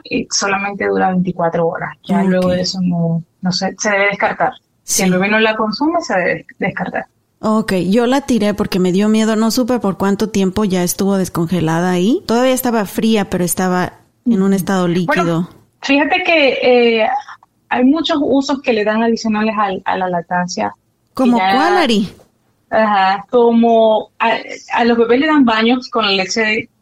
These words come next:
Speaker 1: con leche como esa que te pasó.
Speaker 2: <gasps> ¿En
Speaker 1: Eh,
Speaker 2: serio?
Speaker 1: sí, es buenísima para los eczemas en la piel. Tú podías usarlo en un eczema en tu piel,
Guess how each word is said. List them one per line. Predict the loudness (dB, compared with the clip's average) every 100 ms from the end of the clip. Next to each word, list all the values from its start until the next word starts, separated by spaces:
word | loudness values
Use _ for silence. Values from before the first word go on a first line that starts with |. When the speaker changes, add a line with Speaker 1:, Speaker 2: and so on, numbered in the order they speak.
| _ -8
Speaker 1:
con | -4 -2
leche | -2 -2 -2
como | 0 2 2
esa | 0 0 -2
que | -4
te | -6
pasó. | -4 -2 0 -2 -4
Speaker 2:
<gasps> | -2
¿En | 0 2 0 0 2 2
Speaker 1:
Eh, | 2
Speaker 2:
serio? | 2 4 4 4 2 -2 -8 -14
Speaker 1:
sí, | -8 -2 0 0 -4 -2
es | 0 0
buenísima | 2 2 2 4 2 2
para | 0
los | 0 0
eczemas | -2 -2 0 0 -2 -4 -10 _ _ _ -6
en | -2
la | -2 0
piel. | -2 0 0 -2 _ _
Tú | 0
podías | 2 2 2
usarlo | 2 2 0 2
en | 0
un | 0
eczema | -2 -2 -2
en | -2
tu | -4
piel, | 0 2 2 -2